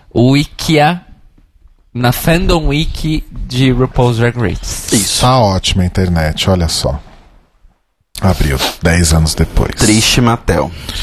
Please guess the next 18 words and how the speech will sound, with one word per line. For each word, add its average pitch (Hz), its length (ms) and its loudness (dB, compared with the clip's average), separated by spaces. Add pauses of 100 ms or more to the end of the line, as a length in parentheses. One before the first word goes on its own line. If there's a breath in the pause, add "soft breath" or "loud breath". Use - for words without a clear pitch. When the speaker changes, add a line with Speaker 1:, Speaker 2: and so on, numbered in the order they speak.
(300 loud breath)
Speaker 3:
Então 220 180 4
o - 20 6
look 151 200 2
de 135 120 2
entrada 135 380 4
da 131 120 4
Trixie - 500 0
é 135 40 6
uma 131 140 4
coisa 110 400 2
bem 104 500 2 (1120 loud breath)
Speaker 1:
Eu 185 120 0
achei 131 220 4
Speaker 3:
in-, 247 40 -4
Speaker 1:
chique. - 480 -6
Speaker 3:
inverno 117 580 4
em 123 140 2
Aspen. 85 520 2